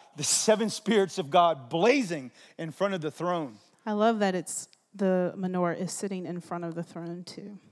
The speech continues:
Speaker 1: Mm. That's really, that's really
Speaker 2: It's like
Speaker 1: interesting.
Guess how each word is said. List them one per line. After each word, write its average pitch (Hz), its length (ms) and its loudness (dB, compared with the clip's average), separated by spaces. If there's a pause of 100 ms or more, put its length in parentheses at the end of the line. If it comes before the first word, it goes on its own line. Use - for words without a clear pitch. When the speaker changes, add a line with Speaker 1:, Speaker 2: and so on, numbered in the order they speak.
(120)
Speaker 1:
Mm. 139 200 -8 (540)
That's 143 200 -4
really, 135 260 -6 (100)
that's 123 160 -12
really 143 180 -4
Speaker 2:
It's 262 140 -6
like 214 180 0
Speaker 1:
interesting. 190 240 0